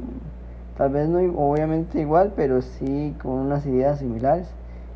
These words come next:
Entonces ténganlo bien presente. Em,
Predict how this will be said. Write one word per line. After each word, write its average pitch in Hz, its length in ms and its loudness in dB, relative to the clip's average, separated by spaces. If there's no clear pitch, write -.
Entonces 131 380 -2
ténganlo 135 720 2
bien 127 220 2
presente. 160 640 -2
Em, 135 680 4